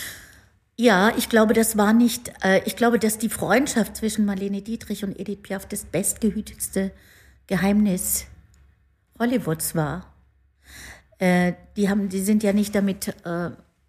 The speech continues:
groß hausieren gegangen, sondern haben das, glaube ich, sehr, sehr, sehr für sich behalten. Auch wenn sie ihre Trauzeugin war. Äh,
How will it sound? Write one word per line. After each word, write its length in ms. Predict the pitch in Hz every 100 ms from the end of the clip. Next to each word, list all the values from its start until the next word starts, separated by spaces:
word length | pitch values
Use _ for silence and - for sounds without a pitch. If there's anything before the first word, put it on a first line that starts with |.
| _ _
groß 340 | - 185 202 208
hausieren 500 | 190 - 285 202 170
gegangen, 460 | 160 143 185 180
sondern 500 | 170 165 175 175 175 - - - - - _ -
haben 460 | 160 175 180 180 -
das, 420 | - 175 185 - -
glaube 300 | 185 180 202
ich, 220 | - -
sehr, 360 | 165 165 190 185
sehr, 260 | 180 165 165
sehr 220 | 147 175
für 160 | -
sich 260 | 165 190 -
behalten. 640 | 180 160 190 190 - 165 - _ _ _ - - -
Auch 260 | 175 -
wenn 300 | 190 180 180 175 - - _ -
sie 160 | 196
ihre 200 | 175 180
Trauzeugin 720 | - 156 185 - 165 - 180
war. 280 | 175 156 - - - _ _ _ _
Äh, 200 | 175 175